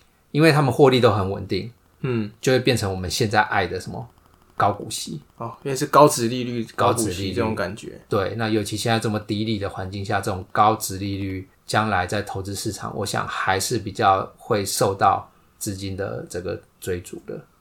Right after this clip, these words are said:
Speaker 2: 像营建类股这么多，哎，
Speaker 1: 对。
Speaker 2: 老 K 有没有帮我们分类一下？
Speaker 1: 哎，对，其实营建类股很多嘛，那我刚刚只是讲一个概念，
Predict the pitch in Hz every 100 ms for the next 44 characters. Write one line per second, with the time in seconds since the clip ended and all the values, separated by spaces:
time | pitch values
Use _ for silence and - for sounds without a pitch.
0 | _ _ - 147 135 131 127 120 120 -
1 | _ 151 165 175 175 165 123 139 127 123
2 | 117 117 - 127 101 92 117 117 143 131
3 | 127 131 123 101 - 117 120 104 98 101
4 | - - _ _ _ - 143 143 139 135
5 | 135 131 123 185 104 - 165 170 139 147
6 | 151 147 113 101 98 92 107 104 98 135
7 | 107 117 120 113 107 110 87 101 98 -
8 | 107 95 95 -